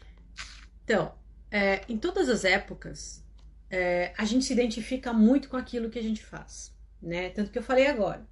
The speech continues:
você não pode ter seu valor avaliado por aquilo que você é capaz de fazer. Porque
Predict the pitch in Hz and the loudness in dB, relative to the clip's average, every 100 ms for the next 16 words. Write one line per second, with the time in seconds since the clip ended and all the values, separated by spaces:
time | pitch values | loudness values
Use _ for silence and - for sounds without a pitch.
0 | - - 196 - 254 262 254 277 415 240 | -20 -10 -8 0 4 4 2 -2 -2 0
1 | 214 208 208 185 196 - - 196 190 185 | 4 4 4 0 -8 -10 -4 0 0 -2
2 | - 214 - 196 185 180 160 175 196 190 | -10 -18 -6 0 2 0 -6 -4 0 2
3 | 190 190 180 170 170 165 190 226 294 - | 4 2 0 0 2 2 2 -2 -8 -16
4 | - - - - 269 277 240 220 220 214 | -20 -20 -18 -4 -2 -2 -2 -4 -4 -4
5 | 226 - 226 226 247 - 208 208 190 190 | -4 -2 2 2 0 -10 -8 -8 -8 -10
6 | - 240 202 170 - - - - - - | -8 -8 -6 -6 -8 -20 -20 -20 -20 -20
7 | - - - - 214 208 214 233 277 | -20 -20 -20 -10 -6 0 4 4 2